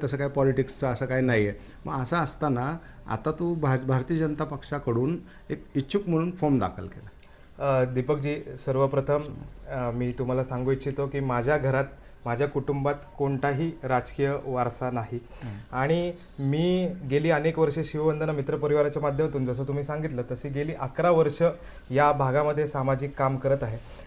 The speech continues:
Speaker 2: आणि हे काम करत असताना मी एका सर्वसामान्य कुटुंबातील सदस्य आहे. या भागातील सर्वसामान्य लोकांना जो त्रास होतो, ते ट्रॅफिकमध्ये अडकतात, त्यांना पाण्याचा त्रास होतो, रस्त्याचा प्रा-, त्रास होतो, कचरा उचलला जात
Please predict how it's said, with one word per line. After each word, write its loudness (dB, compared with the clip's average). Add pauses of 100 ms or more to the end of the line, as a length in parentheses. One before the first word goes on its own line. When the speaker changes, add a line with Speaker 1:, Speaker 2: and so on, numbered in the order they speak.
Speaker 2:
आणि 4
हे 4
काम 6
करत 6
असताना 4
मी 0
एका 4
सर्वसामान्य 4
कुटुंबातील 2
सदस्य -2
आहे. -8 (160)
या 8
भागातील 6
सर्वसामान्य 2 (100)
लोकांना 4
जो 4
त्रास 6
होतो, -2 (100)
ते -2
ट्रॅफिकमध्ये 0
अडकतात, 0
त्यांना -2 (340)
पाण्याचा 4
त्रास 4
होतो, -2
रस्त्याचा 0
प्रा-, 2
त्रास -2
होतो, -6
कचरा 0
उचलला 2
जात 0